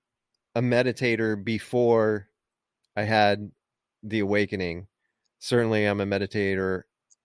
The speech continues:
after I have the awakening. And I'm so old now that there's such a history of meditating, like fix-, fixed point meditation, like, all different types of meditation.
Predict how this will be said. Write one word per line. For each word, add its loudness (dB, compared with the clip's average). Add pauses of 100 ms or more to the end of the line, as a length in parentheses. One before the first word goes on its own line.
(120)
after 0
I 0
have -4 (800)
the -6
awakening. -4 (2500)
And 6
I'm 2 (760)
so 4
old 6
now 2
that -2
there's -2
such -2
a -4
history -4
of -4
meditating, -2
like -4
fix-, -4
fixed -4
point 0
meditation, -2
like, -2 (380)
all 6
different -4
types -2
of -4
meditation. -2